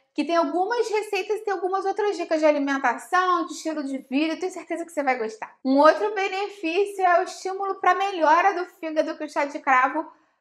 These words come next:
pode fornecer pra gente. Alguns estudos verificaram que ele ajuda a diminuir a inflamação, ajuda a diminuir o estresse no fígado mesmo, ele ajuda a melhorar regeneração celular.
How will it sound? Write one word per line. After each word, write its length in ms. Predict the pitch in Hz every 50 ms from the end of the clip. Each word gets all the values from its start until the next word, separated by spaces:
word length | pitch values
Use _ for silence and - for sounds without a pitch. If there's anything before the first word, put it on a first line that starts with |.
| _ _ -
pode 340 | 294 294 302 330 403 381 381 370
fornecer 760 | - 392 359 370 359 339 330 302 - - - 302 277 285 -
pra 220 | 311 302 294 285
gente. 520 | 269 269 269 269 277 285 294 302 - - 330
Alguns 320 | 294 277 277 294 302 302 285
estudos 300 | 285 285 - 302 277 294
verificaram 800 | 285 302 302 285 294 294 - 302 294 - 294 285 294 294 285 285
que 100 | 285 311
ele 100 | 294 285
ajuda 280 | 277 277 269 269 262 240
a 20 |
diminuir 340 | 247 247 240 240 233 233 240
a 40 | 247
inflamação, 1040 | - - 285 285 294 311 339 330 311 - - - 349 311 302 294 294 294 294 302 294 - - - _ _ _ _ - -
ajuda 220 | 247 262 247 277
a 40 | 254
diminuir 360 | 247 247 269 269 269 277 285
o 40 | 277
estresse 1000 | - - - - 294 302 311 330 330 330 330 320 320 - - 311 262 233 226 - - - _ _ -
no 220 | 262 254 311 359
fígado 580 | 349 - - 330 320 339 330 277 285 240 277 262
mesmo, 560 | 254 247 247 262 269 277 254 269 269 269 262 - - - - -
ele 160 | 269 277 285
ajuda 360 | 285 285 294 302 302 294 294
a 20 |
melhorar 840 | 294 294 302 330 359 370 359 339 302 277 277 269 311 320 320 320 - - - _ _ _ -
regeneração 960 | 240 254 302 311 320 330 311 320 330 320 311 302 311 - - 330 330 359 381
celular. 760 | - - 311 285 277 262 254 240 240 240 240 240 247 - -